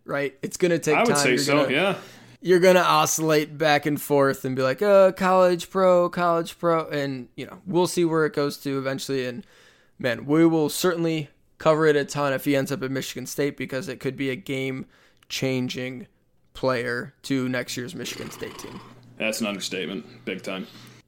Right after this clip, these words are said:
Speaker 1: All right, that's gonna do it for today's show. Thanks so much for listening. Uh, on tomorrow's show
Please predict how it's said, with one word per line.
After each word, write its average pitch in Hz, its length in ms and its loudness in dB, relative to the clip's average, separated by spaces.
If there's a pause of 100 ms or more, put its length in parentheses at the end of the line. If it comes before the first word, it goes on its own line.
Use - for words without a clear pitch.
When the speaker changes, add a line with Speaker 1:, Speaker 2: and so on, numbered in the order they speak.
(320)
Speaker 1:
All 143 80 4
right, 131 160 4
that's 143 180 2
gonna 160 180 0
do 151 180 4
it 151 80 0
for 147 320 4
today's 151 680 2
show. 143 320 2
Thanks 156 300 0
so 156 100 -2
much 147 220 0
for 139 340 0
listening. 143 680 -2 (380)
Uh, 139 220 4
on 180 240 6
tomorrow's 190 460 8
show 123 320 0